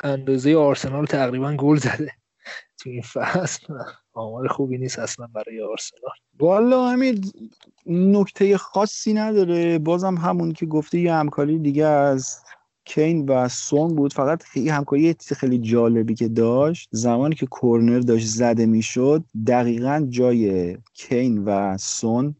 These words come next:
Speaker 2: برعکس بود، یعنی سون اینور نزدیک نقطه پنالتی بود، هری کین روی تیر دو بود. وقتی که ضربه زده شد، دقیقاً جاشون رو عوض کردن و حالا نمی‌تونم بگم چقدر این حرکت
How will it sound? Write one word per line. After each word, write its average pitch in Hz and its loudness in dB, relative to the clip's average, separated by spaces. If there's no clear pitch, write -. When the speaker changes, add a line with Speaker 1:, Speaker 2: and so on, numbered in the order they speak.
Speaker 2:
برعکس 104 -2
بود، - -12
یعنی 90 -4
سون 104 -2
اینور 98 0
نزدیک 95 -2
نقطه 98 0
پنالتی 101 -2
بود، 117 2
هری 92 -2
کین 98 -4
روی 98 2
تیر 95 0
دو 98 2
بود. 123 2
وقتی 98 -2
که 110 2
ضربه 101 0
زده 98 0
شد، 120 -4
دقیقاً 101 0
جاشون 107 -4
رو 107 -4
عوض 101 -4
کردن 101 -2
و 101 -6
حالا 101 4
نمی‌تونم 117 2
بگم 90 -2
چقدر 92 -2
این 104 0
حرکت 90 -6